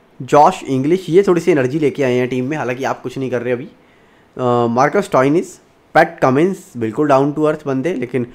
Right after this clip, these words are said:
परफॉर्मेंस भी अभी उसी लिहाज की ही है। मिचेल स्टार्क कोई धार नहीं नज़र आ रही इनकी, हालांकि रोब होता है ना जो इनका, वो नज़र नहीं आ रहा अभी। जॉर्ज हेजलवुड,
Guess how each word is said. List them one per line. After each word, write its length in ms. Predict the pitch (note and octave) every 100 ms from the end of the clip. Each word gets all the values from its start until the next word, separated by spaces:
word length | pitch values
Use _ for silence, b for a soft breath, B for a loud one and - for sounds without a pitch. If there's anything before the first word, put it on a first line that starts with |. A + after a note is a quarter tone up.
| B _
परफॉर्मेंस 580 | C#3 B2 C3+ C#3 F3 F3+
भी 100 | F#3+
अभी 140 | D#3 D3
उसी 200 | C#3 C#3
लिहाज 300 | B2 A2+ -
की 140 | C#3
ही 140 | C3+ C3+
है। 200 | C#3 - b b b b b C#3+
मिचेल 360 | D3+ E3 B3
स्टार्क 520 | - - E3 D3 G3+ - -
कोई 140 | F3+
धार 220 | B2+ C3+
नहीं 120 | D#3 D3+
नज़र 200 | C#3 C3
आ 100 | B2+
रही 100 | D3
इनकी, 200 | C#3+ F3
हालांकि 260 | D3+ E3
रोब 220 | F#3 F3 G3
होता 260 | E3+ F3+
है 60 | G3
ना 60 |
जो 100 | G#3+
इनका, 180 | F#3 F3
वो 140 | F3+ D#3
नज़र 260 | B2 B2+
नहीं 180 | D3 C3
आ 80 | A#2
रहा 120 | A#2
अभी। 180 | A#2+ D#3+ b b b b -
जॉर्ज 420 | B2 D3 E3 F#3
हेजलवुड, 520 | D3+ B2+ D3+ D#3+ E3